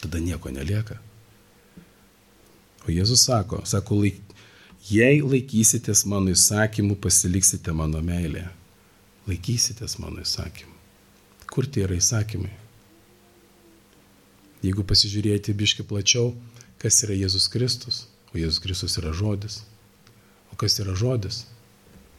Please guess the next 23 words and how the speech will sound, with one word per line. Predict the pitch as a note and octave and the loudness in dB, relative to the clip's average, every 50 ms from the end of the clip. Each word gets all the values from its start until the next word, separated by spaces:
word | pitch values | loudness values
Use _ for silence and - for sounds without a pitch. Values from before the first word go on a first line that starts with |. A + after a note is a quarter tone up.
| - - - - - - - - - - - - - - - - - - - - | -20 -20 -20 -20 -20 -20 -20 -20 -20 -20 -20 -18 -18 -18 -18 -20 -20 -14 -10 -8
Aš | - - | -6 -4
manau, | - D#2 D2 C#2+ | -2 -2 -2 -2
čia. | D2+ - G2 G#2 G#2+ - - - - - - - _ _ _ - _ _ _ _ _ _ _ _ _ _ _ _ _ _ _ _ _ _ _ - | -2 -4 -4 -4 -6 -8 -12 -20 -20 -20 -20 -20 _ _ _ -20 _ _ _ _ _ _ _ _ _ _ _ _ _ _ _ _ _ _ _ -8
Tai | - F2 | -8 -6
parašyta. | - - D2 - - - F#2+ G2+ - - G#2 - - - - - - - - - - _ _ _ - - - - - - - - - - - _ - - _ - - _ - - - - - - - - - - - - _ - - - - - | -4 -4 -4 -2 -2 0 0 -2 -2 -4 -8 -8 -10 -16 -20 -20 -20 -20 -20 -20 -20 _ _ _ -20 -20 -20 -20 -20 -20 -20 -20 -20 -20 -20 _ -20 -20 _ -20 -20 _ -20 -20 -20 -20 -20 -20 -20 -20 -20 -20 -20 -20 _ -20 -20 -14 -4 0
Truputį | A2 A2 G#2+ - A2+ - - A2 G#2 G2 | 0 0 2 0 -2 0 2 4 4 4
atgal, | F#2+ G2+ G2+ A#2+ A#2+ A#2+ A#2+ A#2 A2+ A2+ | 2 2 4 6 6 6 6 4 4 2
Jono | G#2+ A2+ A2+ A#2 A2+ A2 | 2 4 4 4 4 2
keturiolika | G#2+ A2+ G2 - A2+ G#2+ A#2+ A#2+ A#2 A2+ - A#2 A2 | 2 0 0 0 2 4 4 4 4 2 2 0 0
dvidešimt | G#2 G#2+ A2 G#2 G#2+ G2 - - G#2+ G2+ | 0 0 2 4 4 4 4 2 0 0
vienas, | A2+ B2 A#2+ A#2 A2 G#2 - - G#2 | 0 2 4 4 4 4 4 2 2
Jėzus | G#2 G2+ G#2 G2+ - - | 0 0 0 0 2 2
sakė, | B2 A#2 A#2+ - - F#2 F2 F#2 - - - - - - - - - _ | 2 0 0 0 -2 -4 -4 -6 -10 -18 -20 -20 -20 -20 -20 -20 -20 _
"Kas | - - B2 A#2 G#2+ | 2 4 6 6 6
žino | G#2 - C3+ C#3+ C#3+ C3+ B2 | 6 6 8 8 8 8 8
mano | A#2+ A#2 A2+ A2 | 8 8 8 6
įsakymus | G#2 F#2 - - B2 B2+ C3+ C#3+ C#3+ - G#2+ G2 F#2 - - | 6 6 4 4 4 4 4 4 4 2 4 4 4 4 2
ir | G#2+ | 2
jų | F#2+ F#2+ F#2 | 2 4 4
laikosi, | G2 G#2+ A#2+ B2 - G#2 F#2+ - - E2+ - | 4 4 4 4 2 0 0 0 0 -2 -2
tas | - F#2 - - | 0 2 2 2
myli | A2 A2 A#2+ A#2 G2+ | 2 2 0 0 0
mane." | E2 D2+ D2+ D2 - | -2 -2 -4 -8 -10